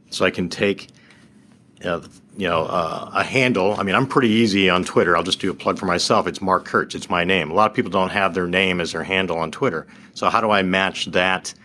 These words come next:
handle on Twitter or Facebook profile or Snapchat or Instagram profile to actual real person? Um, there's a lot of technology, um, out there now that allows me to say,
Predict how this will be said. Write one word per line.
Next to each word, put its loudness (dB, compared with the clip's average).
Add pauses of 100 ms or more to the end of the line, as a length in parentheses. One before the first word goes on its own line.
(360)
handle 0
on 2
Twitter 2
or 2
Facebook -2
profile 2
or 0
Snapchat 0
or -4
Instagram -2
profile -2
to -2
actual -4
real -6
person? -10 (640)
Um, -8
there's -2
a 4
lot 4
of -4
technology, 0
um, -4
out 2
there -2
now 2
that 0
allows 4
me -4
to -8
say, 0